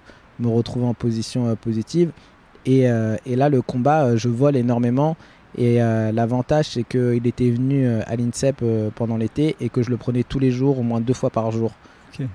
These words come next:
Speaker 1: Donc, euh, je le connaissais et je connaissais ses failles. Au début, euh, au début, quand, euh, je suis arrivé, quand il arrivait à l'Insep, il m'éclatait sur toutes les séances.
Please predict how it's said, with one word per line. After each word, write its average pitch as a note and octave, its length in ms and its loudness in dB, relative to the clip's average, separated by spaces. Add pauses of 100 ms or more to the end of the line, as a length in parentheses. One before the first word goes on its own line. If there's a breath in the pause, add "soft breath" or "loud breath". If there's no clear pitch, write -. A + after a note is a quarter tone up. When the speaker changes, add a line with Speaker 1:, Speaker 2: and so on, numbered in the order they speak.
(140)
Speaker 1:
Donc, A#2 280 -2
euh, A2+ 180 2
je G#2+ 180 -4
le A2+ 80 0
connaissais B2 720 0
et A2+ 60 0
je - 80 -6
connaissais A#2 320 -6
ses G#2+ 140 -6
failles. C#3 340 0
Au A#2+ 60 2
début, B2 460 2
euh, G#2 380 0
au A#2+ 40 -4
début, B2 340 -2
quand, A#2+ 260 -4
euh, A2+ 40 0
je G#2 40 -2
suis A2+ 140 -6
arrivé, A2+ 240 -4
quand A#2+ 180 -4
il B2+ 60 -6
arrivait A#2 200 0
à A2+ 40 -2
l'Insep, A#2 360 -4
il A2 80 -6
m'éclatait C3 560 -2 (260)
sur A#2 140 -4
toutes - 180 -6
les B2+ 80 0
séances. B2 400 -6